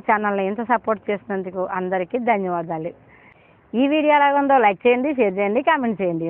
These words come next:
మా ఛానల్ని సబ్స్క్రైబ్ చేసుకోండి. గంట సింబల్ టచ్ చేయండి. నేను పెట్టిన ప్రతి వీడియో మీకు నోటిఫికేషన్గా వస్తుంది. ఉంటానండి. బై బై. లోకా సమస్త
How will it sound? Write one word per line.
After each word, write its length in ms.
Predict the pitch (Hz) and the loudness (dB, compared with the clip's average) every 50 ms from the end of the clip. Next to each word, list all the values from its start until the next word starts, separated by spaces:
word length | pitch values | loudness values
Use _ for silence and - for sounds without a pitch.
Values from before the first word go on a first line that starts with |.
| 165 165 | -4 0
మా 80 | 180 214 233 220 | 0 0 0 2
ఛానల్ని 380 | - 208 196 202 190 190 240 294 277 - | 0 0 0 0 -2 -2 -2 -2 2 2
సబ్స్క్రైబ్ 480 | 285 269 - - 214 208 202 - - 190 | 0 0 0 -4 -4 -4 -4 -4 -4 -6
చేసుకోండి. 420 | 170 - - - 156 151 147 147 - _ _ _ - _ _ _ _ _ _ - 220 | -6 -6 -6 -8 -8 -6 -8 -10 -12 _ _ _ -20 _ _ _ _ _ _ 0 0
గంట 140 | 247 269 285 254 | 2 2 2 0
సింబల్ 220 | 277 254 254 277 226 | 0 -2 -2 -2 -2
టచ్ 180 | 226 190 160 - | -2 -4 -2 -2
చేయండి. 240 | 208 185 180 180 180 190 | -2 -2 0 0 0 0
నేను 160 | 214 254 302 277 | 0 0 0 0
పెట్టిన 300 | 285 233 190 226 214 214 | -2 -2 -2 -2 -2 -2
ప్రతి 300 | 202 - 196 185 - 262 254 240 | -2 -2 -4 -4 -2 -2 0 0
వీడియో 220 | 240 233 214 254 294 302 | 0 2 2 2 2 2
మీకు 140 | 277 226 214 202 | 0 -2 -4 -4
నోటిఫికేషన్గా 560 | 196 190 160 - 196 196 185 - 190 185 214 233 220 | -6 -6 -6 -6 -6 -6 -6 -4 -2 0 0 0 0
వస్తుంది. 380 | 202 - - 185 170 160 156 156 - _ - 180 | 0 -2 -2 -2 -2 -2 -4 -6 -10 _ -12 -10
ఉంటానండి. 560 | 185 165 220 226 240 233 226 220 214 220 226 226 226 220 202 190 175 | -4 -2 -2 -2 -2 -2 -6 -6 -4 -4 -2 -4 -4 -6 -8 -6 -2
బై 140 | 185 190 208 208 220 | -2 0 0 2 2
బై. 300 | 220 220 214 220 214 220 233 226 180 170 | 4 4 4 4 4 2 0 -4 -4 -4
లోకా 240 | 170 160 - 202 214 - 220 | -4 -4 -2 -4 -4 -2 -4
సమస్త 320 | 214 214 214 196 _ | -6 -6 -6 -8 _